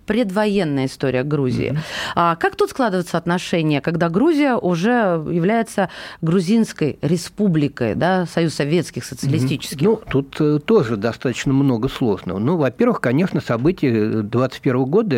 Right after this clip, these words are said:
Speaker 2: это классическая аннексия. Поводом было использовано, так сказать, большевистское восстание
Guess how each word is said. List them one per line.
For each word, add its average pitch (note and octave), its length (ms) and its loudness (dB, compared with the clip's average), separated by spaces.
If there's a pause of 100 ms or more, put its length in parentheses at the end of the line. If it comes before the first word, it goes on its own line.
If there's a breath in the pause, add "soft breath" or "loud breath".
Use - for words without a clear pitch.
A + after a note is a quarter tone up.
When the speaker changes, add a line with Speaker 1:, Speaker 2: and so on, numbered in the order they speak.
(120)
Speaker 2:
это F#3 140 -2
классическая A2 720 -2
аннексия. - 500 -6 (340 loud breath)
Поводом B2+ 520 4
было A#2 340 2 (400 soft breath)
использовано, A#2 1000 2 (200 soft breath)
так - 140 -10
сказать, A2+ 260 -2
большевистское D3 840 2
восстание A2 720 -4